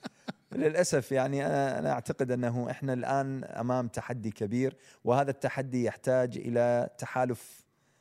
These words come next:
والتئام شمل كل المفكرين والنخب وال-، أنه يأتوا بحل. هذه الآلية اللي أنت تفضلت بها دكتور عزام، ما هي آلية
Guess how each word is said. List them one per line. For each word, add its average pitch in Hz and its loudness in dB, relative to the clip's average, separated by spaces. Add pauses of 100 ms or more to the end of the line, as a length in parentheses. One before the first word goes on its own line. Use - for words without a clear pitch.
(180)
والتئام 117 2
شمل 120 0
كل 127 -2
المفكرين 110 0
والنخب 107 2
وال-، 107 -2 (520)
أنه 135 2
يأتوا 127 2
بحل. 110 -2
هذه 127 0
الآلية 123 -2
اللي 120 0
أنت 110 -4
تفضلت 107 -6
بها 110 -8
دكتور 95 -10
عزام، 104 -2 (580)
ما 127 2
هي 113 0
آلية 117 2